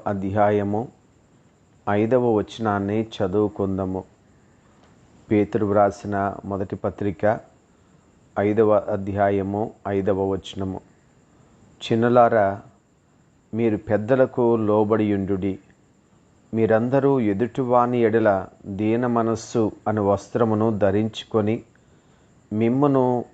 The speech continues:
అలంకరించుకొనుడి. దేవుడు అహంకారులను ఎదిరించి దీనులకు కృప అనుగ్రహించును." దేవుడి పరిశుద్ధ వాక్యమును మన కొరకే దీవించునుగాక.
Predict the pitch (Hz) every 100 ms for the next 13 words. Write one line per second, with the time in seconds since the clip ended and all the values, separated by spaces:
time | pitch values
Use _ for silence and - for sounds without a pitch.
0 | 101 101 113 127 135 127 117 - - 110
1 | 104 98 95 - _ _ _ _ _ _
2 | _ _ - 98 113 123 143 131 131 -
3 | 107 104 117 123 - 127 127 120 123 120
4 | 110 101 110 113 110 - 95 90 - _
5 | _ _ _ _ _ 101 95 107 117 135
6 | 131 123 - 117 110 - 107 98 110 104
7 | - 104 92 107 107 98 95 104 98 101
8 | 98 92 - _ _ _ _ - - -
9 | - _ _ _ 107 107 117 117 107 104
10 | 101 - 104 110 107 104 104 - 107 107
11 | 101 98 92 104 98 107 92 98 98 104
12 | 98 104 104 101 98 - 113